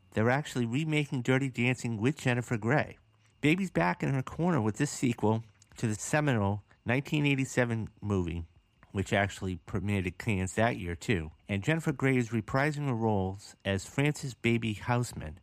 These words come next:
who returns to the Kellerman Resort in the nineteen nineties. The sequel is billed as a coming-of-age romance that follows Frances' daughter at the resort. And, of course, Patrick Swayze was in that one many years ago. So, do any of these hold any interest to you?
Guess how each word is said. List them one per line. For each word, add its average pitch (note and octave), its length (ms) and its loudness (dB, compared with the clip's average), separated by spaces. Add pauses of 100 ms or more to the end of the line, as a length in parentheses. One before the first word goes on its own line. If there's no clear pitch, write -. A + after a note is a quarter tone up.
who A2+ 120 2
returns A#2+ 440 0
to - 60 -14
the - 80 -8
Kellerman B2+ 560 0
Resort F#2 360 0
in D#2 60 -8
the G2+ 60 -2
nineteen G2 380 -2
nineties. G2 640 -2 (360)
The G2+ 100 -2
sequel F3+ 420 2
is G#2 100 0
billed A2+ 320 4
as G#2+ 140 2
a G2+ 60 -2
coming-of-age C3+ 640 2
romance G#2 520 2
that F#2 160 -2
follows G#2+ 380 4
Frances' C3+ 440 -2
daughter F#2+ 460 2 (340)
at A2+ 140 0
the B2+ 100 -6
resort. E2+ 520 -4 (720)
And, G#2+ 200 0
of G2 120 -4
course, G#2+ 200 2
Patrick G#2+ 340 -2
Swayze G2+ 440 0
was F#2+ 160 -2
in F#2+ 140 0
that F#2 180 2
one F#2 340 0
many F#2+ 220 0
years F#2 300 0
ago. D#2+ 320 -6 (160)
So, D3 440 2 (240)
do A#2 220 -2 (100)
any F3+ 220 0
of G#3 100 -2
these F3+ 220 0
hold D3+ 500 4
any C3 500 0 (260)
interest B2+ 400 -2
to - 80 -12
you? - 140 -12